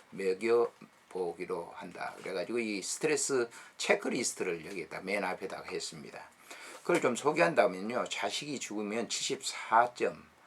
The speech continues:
남편이나 아내가 죽으면은 칠십삼 점, 부모의 죽음은 육십육 점,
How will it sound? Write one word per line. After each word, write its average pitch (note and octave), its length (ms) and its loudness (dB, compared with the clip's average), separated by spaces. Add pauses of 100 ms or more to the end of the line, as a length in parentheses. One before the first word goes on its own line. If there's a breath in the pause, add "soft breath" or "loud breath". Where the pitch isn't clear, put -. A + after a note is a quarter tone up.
(300 loud breath)
남편이나 A2 640 2
아내가 G2+ 320 2
죽으면은 F#2 580 -6
칠십삼 - 640 -6
점, B2+ 420 -8
부모의 A#2 480 4
죽음은 F#2+ 580 -4
육십육 F2+ 640 -8
점, B2+ 240 -6